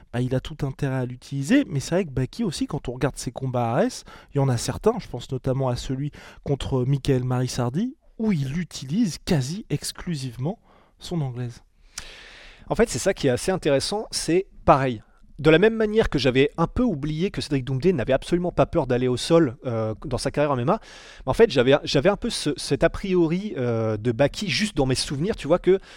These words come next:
Speaker 2: ouais, mais quand il met au sol, il arrive pas trop à contrôler, et les mecs se relèvent, et, euh, bah, en fait, en réalité, non, c'est simplement que, que ce soit, bah, par exemple, contre Marisardi, ou que ce soit dans le combat qu'il a fait contre Efrain Escudero, en fait, c'est qu'il veut rester debout.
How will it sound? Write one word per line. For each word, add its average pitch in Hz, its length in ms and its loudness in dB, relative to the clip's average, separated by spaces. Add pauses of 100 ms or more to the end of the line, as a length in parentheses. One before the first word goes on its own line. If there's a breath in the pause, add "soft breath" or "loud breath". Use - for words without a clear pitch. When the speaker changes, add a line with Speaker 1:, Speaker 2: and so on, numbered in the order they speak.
(340 loud breath)
Speaker 2:
ouais, 175 240 8
mais 156 140 2
quand - 260 -4
il 190 60 -4
met 175 80 4
au 160 80 4
sol, 196 260 2
il 135 80 2
arrive 123 220 2
pas 165 140 2
trop - 340 0
à 117 100 2
contrôler, 185 920 4
et 139 100 6
les 143 120 4
mecs 160 200 0
se - 140 -2
relèvent, 160 520 6
et, 147 140 8
euh, 135 140 8 (880 loud breath)
bah, 151 160 2
en 151 80 2
fait, - 240 0
en 117 40 0
réalité, 135 380 2
non, 147 160 -2
c'est - 160 -6
simplement 143 480 -4
que, 202 260 -2 (540)
que 151 80 0
ce 156 160 -2
soit, - 160 0
bah, 131 180 2
par - 140 -2
exemple, 139 200 -2
contre 131 220 -8
Marisardi, 139 520 -4
ou 220 100 2
que 185 160 2
ce - 200 -4
soit 175 260 0
dans 131 120 -4
le 123 80 -2
combat 143 220 -2
qu'il 143 180 -6
a 123 60 0
fait 160 200 -2
contre 127 360 -6
Efrain 147 220 -2
Escudero, 131 560 0 (800 loud breath)
en 135 80 -2
fait, - 180 2
c'est - 160 -2
qu'il 135 300 -6
veut 156 420 2
rester 202 460 2
debout. 185 400 -2